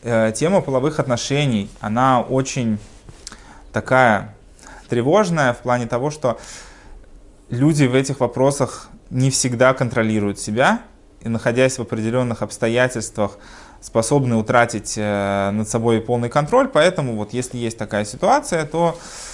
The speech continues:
э, если есть человек, который подозревается в том,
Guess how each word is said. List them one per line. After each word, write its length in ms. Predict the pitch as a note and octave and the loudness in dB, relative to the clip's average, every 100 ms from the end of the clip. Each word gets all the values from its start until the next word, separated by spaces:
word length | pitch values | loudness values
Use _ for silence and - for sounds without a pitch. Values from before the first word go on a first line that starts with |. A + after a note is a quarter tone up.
| - - - - - - - - - - - | -16 -18 -20 -20 -20 -20 -20 -20 -20 -16 -10
э, 220 | A#2+ A2+ A2+ | -4 -2 2
если 240 | C3 C3+ | 2 2
есть 180 | B2+ B2 | 0 0
человек, 260 | B2+ B2 B2 | 2 0 0
который 220 | A#2 A2 | -4 -4
подозревается 840 | A2 A2 A#2 B2+ B2+ A2 - G#2 | -4 -2 2 6 6 4 -2 -10
в 80 | - | -6
том, 360 | - B2 A2+ | -2 -2 -4